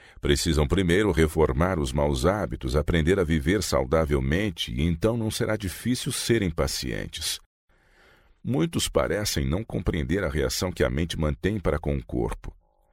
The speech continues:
Caso o organismo esteja perturbado por comida imprópria, o cérebro e os nervos são afetados, e pequenas coisas incomodam os que assim sofrem. Dificuldades insignificantes são para eles montanhas de aflição.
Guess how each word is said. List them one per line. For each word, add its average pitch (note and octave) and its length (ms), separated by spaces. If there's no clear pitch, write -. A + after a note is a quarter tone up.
Caso E2 320
o - 20
organismo D#2+ 480
esteja E2 360
perturbado D#2+ 760
por C#2+ 160
comida D#2 360
imprópria, D#2 640
o E2+ 60
cérebro B2+ 600
e G2 80
os D#2+ 140
nervos G2 380
são F#2+ 160
afetados, - 800
e B2 60
pequenas D3+ 460
coisas A2+ 380
incomodam F2 720
os C2+ 120
que D#2 120
assim D2 300
sofrem. - 600
Dificuldades A2+ 760
insignificantes G2+ 920
são G2 180
para E2 240
eles F#2 220
montanhas E2+ 720
de D#2+ 80
aflição. B1 600